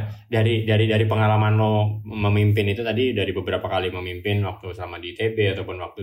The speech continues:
dari lo kecil du-, eh, dulu gitu ya. Jadi menurut lo kira-kira tujuan kepemimpinan lo itu apa gitu, Ji? Yang tadinya awalnya kan lo tadi bilang, "Gua malas banget nih mimpin," gitu. Tapi tiba-tiba lo jadi pengen jadi mimpin karena pembuktian gitu kan. Sebenarnya, eh, apa yang lo lihat dari, dari, dari pemimpin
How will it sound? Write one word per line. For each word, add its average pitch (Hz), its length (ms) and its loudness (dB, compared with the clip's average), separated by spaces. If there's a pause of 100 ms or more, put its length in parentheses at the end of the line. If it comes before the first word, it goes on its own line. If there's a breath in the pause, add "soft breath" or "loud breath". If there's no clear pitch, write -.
dari 87 240 -8
lo 85 160 -10
kecil 92 320 -8
du-, 95 240 -12
eh, 90 160 -8
dulu 113 240 -2
gitu 87 240 -8
ya. 90 80 -10
Jadi 98 160 -8
menurut 120 240 -6
lo 143 160 -6
kira-kira 107 560 -10 (320)
tujuan 101 480 0
kepemimpinan 101 640 -4
lo 104 80 -4
itu 107 160 -2
apa 131 320 -4
gitu, 90 160 -8
Ji? 107 480 -14
Yang 107 160 -2
tadinya 117 400 0
awalnya 123 240 0
kan 156 80 0
lo 156 80 0
tadi 139 240 0
bilang, 139 320 -2 (400 loud breath)
"Gua 113 240 0
malas 104 320 0
banget 107 240 -2
nih 147 160 0
mimpin," 113 400 2
gitu. 90 80 -6
Tapi 131 240 -2
tiba-tiba 101 480 -4
lo 131 240 -8 (320 soft breath)
jadi 101 160 0
pengen 95 240 -4
jadi 92 160 -4
mimpin 92 400 -2
karena 104 160 -2
pembuktian 107 560 -4
gitu 87 160 -4
kan. 85 80 -14
Sebenarnya, 95 560 -6 (320)
eh, 104 240 -4
apa 156 240 0
yang 147 80 -2
lo 127 160 -2
lihat 110 240 0
dari, 95 320 -4
dari, 92 480 -6
dari 92 160 -6
pemimpin 95 480 -6